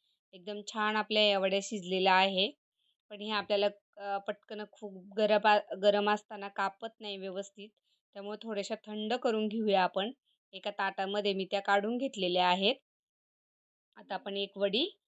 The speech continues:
तळायला घेऊया. तर अजूनही थोडीशी ती गरम आहे, पण मी कटिंग करून घेत आहे.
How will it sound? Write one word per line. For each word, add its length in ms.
तळायला 360
घेऊया. 400
तर 40
अजूनही 500
थोडीशी 400
ती 140
गरम 320
आहे, 500
पण 120
मी 340
कटिंग 360
करून 260
घेत 280
आहे. 340